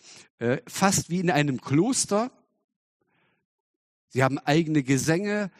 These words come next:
sie haben eine große Leistung in dem, was sie publizieren. Den, den berühmten Märtyrerspiegel der Mennoniten drucken sie in Amerika. Also eine ganz besondere Persönlichkeit, aber er vertritt einen ganz strikten,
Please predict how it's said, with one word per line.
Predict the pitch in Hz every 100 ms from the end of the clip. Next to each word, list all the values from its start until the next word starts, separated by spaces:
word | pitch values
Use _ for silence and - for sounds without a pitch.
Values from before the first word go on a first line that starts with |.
| - _
sie | 127
haben | 123
eine | 139 131
große | 113 156 185 151
Leistung | 127 139 165 - 160
in | 127
dem, | 147
was | 143 -
sie |
publizieren. | 139 143 131 - 165 190 170
Den, | 135 - - -
den | 127 127
berühmten | 131 123 180 208 - 135
Märtyrerspiegel | 147 185 - 208 185 156 - 170 160
der | 143
Mennoniten | 127 135 135 165 - 156
drucken | 131 151 123
sie |
in | 120
Amerika. | 120 123 135 143 120 110 - - -
Also | 127
eine | 151 147 - -
ganz | 190 214 -
besondere | 151 156 180 175
Persönlichkeit, | 151 123 147 175 - 160 -
aber | 127 135
er | 143
vertritt | 139 123 - -
einen | 120 120
ganz | 139 170
strikten, | - - - - 180 - - 170 190